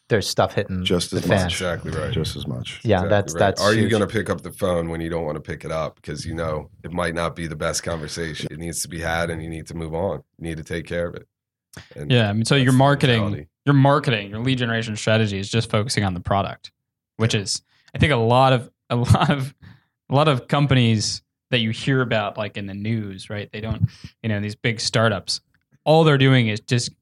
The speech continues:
Speaker 4: creating, you know, getting massive funding so they can do massive marketing campaigns so they can sign up as many people as possible, right?
Speaker 3: Right.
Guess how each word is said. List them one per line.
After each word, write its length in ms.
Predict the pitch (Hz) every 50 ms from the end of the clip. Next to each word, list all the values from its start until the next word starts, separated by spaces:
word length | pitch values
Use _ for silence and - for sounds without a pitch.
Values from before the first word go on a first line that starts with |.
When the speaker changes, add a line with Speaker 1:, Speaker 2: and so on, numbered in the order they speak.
| _ _
Speaker 4:
creating, 500 | - - 127 123 120 117 107 101 98 - - _ _ _ _ _ _ -
you 80 | 131
know, 120 | 123 107 104
getting 340 | 107 131 123 117 117 120
massive 440 | 127 135 131 117 113 - - 123 113
funding 500 | - - 123 117 113 110 110 107 104 104
so 140 | 98 - 107
they 100 | 107 107
can 100 | 107 107
do 120 | 107 110 107
massive 540 | 107 110 117 117 - - - - 120 107 110
marketing 460 | 110 107 107 113 - 107 104 104 104
campaigns 560 | 104 107 104 101 104 - 107 104 101 101 -
so 60 | -
they 100 | 107 107
can 120 | 101 101 101
sign 280 | - - 127 117 117 113
up 140 | 110 110 -
as 100 | 110 107
many 200 | 110 110 107 104
people 380 | - - 110 110 110 98 92 87
as 120 | 90 -
possible, 520 | - 131 120 113 101 - - - 85 82 85
right? 180 | 90 95 -
Speaker 3:
Right. 200 | 78 76 71 -